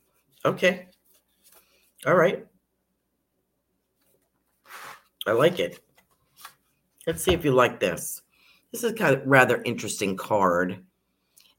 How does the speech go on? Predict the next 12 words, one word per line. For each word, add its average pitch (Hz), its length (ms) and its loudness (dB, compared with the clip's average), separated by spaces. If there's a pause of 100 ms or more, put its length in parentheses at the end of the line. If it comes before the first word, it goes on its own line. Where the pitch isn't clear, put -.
and 113 440 0
Linnell, 104 400 2
and 135 120 0
this 220 200 -2
is 165 200 0
the 131 120 0
seer. 104 720 -4 (320)
See 208 260 0
beyond 131 560 2
the 123 80 -4
current 135 400 -2
situation, 110 1000 -6